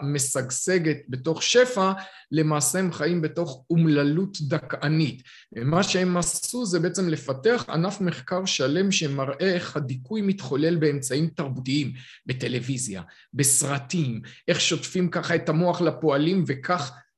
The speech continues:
דוחים את המהפכה. ותראה, יש פה נקודת ציון מאוד חשובה, כשמרקוזה, אחד ההוגים החשובים והמשפיעים ביותר, היה מין אליל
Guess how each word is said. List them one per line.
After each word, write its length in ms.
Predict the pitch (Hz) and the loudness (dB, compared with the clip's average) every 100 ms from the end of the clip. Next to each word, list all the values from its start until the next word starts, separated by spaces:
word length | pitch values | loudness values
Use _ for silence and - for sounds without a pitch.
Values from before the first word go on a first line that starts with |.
| 147 | -2
דוחים 480 | 135 - - 196 | 0 0 2 4
את 140 | 185 170 | 4 4
המהפכה. 720 | 156 147 135 160 135 135 131 127 - - 123 | 2 2 0 -2 -2 -2 -4 -6 -16 -18 -12
ותראה, 760 | 117 107 123 123 127 196 220 | -10 -2 -2 -2 -4 2 4
יש 120 | 190 | 4
פה 140 | - 196 | 4 0
נקודת 420 | 165 143 143 175 | 0 -2 0 0
ציון 300 | - 165 170 | 2 2 2
מאוד 240 | 135 156 | 2 0
חשובה, 480 | - 131 143 127 185 | -2 -4 -4 0 0
כשמרקוזה, 1500 | 185 - 139 127 127 - - 127 131 131 123 - 262 175 113 | 0 0 0 0 -4 -16 -6 -2 0 0 -2 -4 -2 0 -2
אחד 240 | 107 139 143 | -2 0 2
ההוגים 300 | 131 131 147 | 2 0 -2
החשובים 480 | 131 120 135 170 147 | -2 -4 -2 0 0
והמשפיעים 460 | 135 127 - 156 | 0 -2 -2 0
ביותר, 400 | 147 135 135 196 | 2 0 2 2
היה 160 | 139 139 | 2 2
מין 240 | 151 147 | 0 -2
אליל 380 | 135 139 151 156 | -2 0 2 2